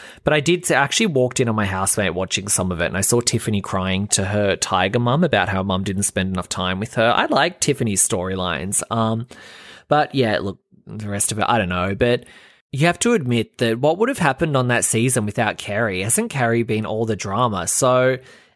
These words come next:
as boring as Dallas is, and you guys are all hating on Carrie 'cause I've seen it since the start of the season, you all bitch about Carrie. "Carrie's the worst." You wouldn't have even had any content without Carrie, so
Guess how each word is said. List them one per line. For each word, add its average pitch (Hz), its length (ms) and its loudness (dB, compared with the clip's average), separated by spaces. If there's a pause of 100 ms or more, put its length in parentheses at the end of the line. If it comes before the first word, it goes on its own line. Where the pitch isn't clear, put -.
as 135 160 2
boring 151 400 2
as 185 140 0
Dallas 113 400 2
is, 110 480 -2
and 117 120 -2
you 120 120 0
guys 120 320 2
are 135 40 2
all 113 180 2
hating 107 300 2
on 110 120 0
Carrie 101 340 0
'cause - 160 -2
I've 110 100 0
seen 113 220 2
it 117 80 0
since 117 220 0
the 113 80 0
start 104 280 2
of 101 60 -6
the 110 60 -2
season, 98 440 0
you 101 100 0
all 104 200 0
bitch - 240 -2
about 110 220 2
Carrie. 107 420 0
"Carrie's 202 440 0
the 196 100 0
worst." 185 500 2
You 135 160 2
wouldn't 156 220 2
have 139 120 0
even 113 280 4
had 101 280 -2
any 113 300 2
content 90 540 -4
without 82 340 -4
Carrie, 85 400 -4
so 104 400 2